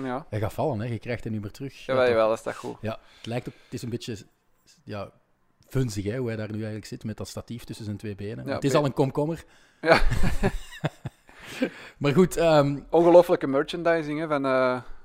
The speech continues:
Speaker 2: ja,
Speaker 1: Leganés.
Speaker 2: s-, super populair, hè, Super Pepino. Iedereen, eh, vindt het, het, eh, ja, de leukste mascotte van het westelijk halfrond. Ehm, maar Koen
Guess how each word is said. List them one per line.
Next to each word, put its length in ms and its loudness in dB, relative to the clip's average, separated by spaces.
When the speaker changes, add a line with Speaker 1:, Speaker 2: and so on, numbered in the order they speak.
Speaker 2:
ja, 60 -6
Speaker 1:
Leganés. 460 0
Speaker 2:
s-, 160 -14
super 240 4
populair, 640 0
hè, 200 -4
Super 280 -10
Pepino. 440 -6
Iedereen, 340 -4
eh, 320 -4
vindt 200 -10
het, 140 -18
het, 220 -12
eh, 360 -10
ja, 160 -16
de 80 -16
leukste 280 -10
mascotte 640 -10
van 560 -10
het 100 -20
westelijk 320 -14
halfrond. 460 -6
Ehm, 540 2
maar 380 0
Koen 300 -8